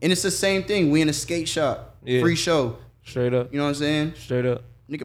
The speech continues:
Speaker 1: pull up. You, you can see, like, we trying to just show the blueprint for the, for the kids, man.
Speaker 2: Yeah, yeah,
Speaker 1: Like,
Speaker 2: yeah.
Speaker 1: you know what I'm saying? Like, if, if you can guarantee this many people will come, a venue might let you do this shit for
Speaker 2: For
Speaker 1: free. Like
Speaker 2: free,
Speaker 1: I said,
Speaker 2: yeah.
Speaker 1: it's a skate shop.
Speaker 2: Right,
Speaker 1: You know what I'm
Speaker 2: right.
Speaker 1: saying? Like,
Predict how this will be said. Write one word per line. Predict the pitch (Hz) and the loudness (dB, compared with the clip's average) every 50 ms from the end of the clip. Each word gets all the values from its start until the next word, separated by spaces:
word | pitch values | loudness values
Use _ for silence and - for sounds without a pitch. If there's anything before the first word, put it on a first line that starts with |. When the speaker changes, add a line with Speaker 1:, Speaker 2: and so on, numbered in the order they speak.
| - - | -12 -2
Speaker 1:
pull | - 160 165 180 | 2 2 4 6
up. | 196 190 147 131 127 | 6 6 6 4 2
You, | 143 147 | 2 2
you | 139 147 160 | 2 2 0
can | - 156 | 0 -2
see, | - - 156 165 156 | -2 -2 -2 -2 2
like, | 147 147 143 131 120 - - - - - - - | 4 6 6 4 4 -2 -8 -14 -20 -20 -14 -10
we | 143 156 | -8 -6
trying | - - 175 165 | -2 0 2 2
to | 165 147 | 2 2
just | 143 147 - - | 2 0 0 0
show | - 147 147 151 | 2 2 2 2
the | 147 | 2
blueprint | 131 117 120 151 160 156 - 147 147 135 - | 0 0 2 2 2 2 0 0 -2 -2 -4
for | - - 143 | -6 -4 -4
the, | 139 127 117 - _ _ | -4 -4 -6 -10 _ _
for | - - 135 | -8 -8 -6
the | 135 | -6
kids, | - - - 160 160 156 147 127 110 - - | -8 -6 -4 -2 0 0 0 -2 -4 -6 -8
man. | 120 123 131 131 | -4 -2 2 2
Speaker 2:
Yeah, | 135 131 131 | 4 4 4
yeah, | 127 123 127 131 127 123 127 | 2 2 2 2 2 2 2
Speaker 1:
Like, | 127 - 131 | 2 2 2
Speaker 2:
yeah. | 120 | 2
Speaker 1:
you | 123 131 | 0 0
know | 139 | 0
what | 135 | 0
I'm | 131 | -2
saying? | 127 - 139 135 135 | -2 -2 -2 0 2
Like, | 131 120 113 - - | 2 0 0 0 -2
if, | 117 127 113 - - - - _ _ _ _ | -4 -4 -4 -6 -12 -20 -20 _ _ _ _
if | 127 127 117 | -4 -2 0
you | 165 185 | 0 0
can | 175 180 156 | 2 2 2
guarantee | 127 123 143 151 151 151 147 147 - 147 135 135 135 131 135 - - - _ _ _ _ | 2 4 4 4 4 4 2 0 0 0 2 2 2 2 -2 -4 -10 -18 _ _ _ _
this | - 139 160 156 - | -4 -2 -2 0 2
many | 143 143 135 135 | 2 2 2 0
people | 120 - 139 120 120 | 0 -2 -4 -2 -2
will | 120 120 113 | -2 -2 -2
come, | - - 117 101 92 90 92 - - _ _ _ _ _ _ _ _ _ _ _ _ _ _ _ _ _ _ _ _ _ _ _ _ _ _ _ | -4 -4 -4 -4 -4 -8 -10 -14 -18 _ _ _ _ _ _ _ _ _ _ _ _ _ _ _ _ _ _ _ _ _ _ _ _ _ _ _
a | 156 | -2
venue | 165 156 190 208 214 220 214 | 0 2 2 2 4 2 4
might | 208 208 208 208 | 4 4 4 4
let | 214 202 202 - | 2 0 0 -4
you | 202 | -6
do | 180 214 208 | -4 -4 -4
this | 190 190 - | -4 -4 -6
shit | - 190 | -8 -8
for | 190 185 | -10 -6
Speaker 2:
For | - - - | -2 0 2
Speaker 1:
free. | 208 185 | 4 6
Like | - 170 147 | 6 6 6
Speaker 2:
free, | - - | 6 6
Speaker 1:
I | |
said, | 113 131 139 127 | 6 6 6 6
Speaker 2:
yeah. | |
Speaker 1:
it's | 113 113 170 | 6 4 2
a | 170 | -2
skate | - - - - 165 175 143 - | -4 -4 -2 0 0 0 0 0
shop. | - 170 151 135 120 - - - | 0 2 2 2 2 0 -4 -2
Speaker 2:
Right, | - 110 113 113 113 - - | 2 4 4 4 4 0 -2
Speaker 1:
You | - 139 | 0 2
know | - | 4
what | - | 4
I'm | 147 | 4
Speaker 2:
right. | - - | 4 4
Speaker 1:
saying? | 151 156 156 151 | 2 2 2 4
Like, | 143 131 123 110 - - | 2 2 2 0 -2 -8